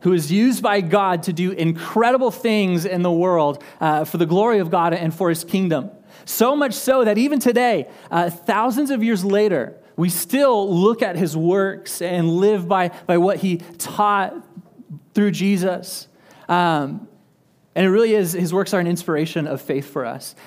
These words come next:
And if anyone knows how to, to live, not just by thoughts and, and words, it's, it's our dude Paul, right? He lived a life of action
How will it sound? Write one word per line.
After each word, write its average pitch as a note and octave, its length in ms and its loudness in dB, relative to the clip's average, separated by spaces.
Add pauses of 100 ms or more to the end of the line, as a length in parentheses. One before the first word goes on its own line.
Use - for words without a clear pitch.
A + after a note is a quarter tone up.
And D#3+ 100 2
if E3+ 160 0
anyone A#3+ 500 2
knows G3+ 500 2 (200)
how G3 160 0
to, E3 260 2 (100)
to F3 120 4
live, E3+ 400 4
not F3+ 180 -2
just E3+ 160 -8
by D#3 140 0
thoughts - 640 -4 (160)
and, D#3+ 380 -2
and D3+ 160 -2
words, D#3+ 640 2
it's, D3 180 -2
it's E3 140 -4
our D#3+ 100 2
dude C#3 280 -2
Paul, A#2 480 -6 (120)
right? C3+ 160 -2
He F3 140 4
lived F3+ 400 2
a D3 100 0
life D#3 280 0
of B2+ 120 -6 (120)
action C3 600 -4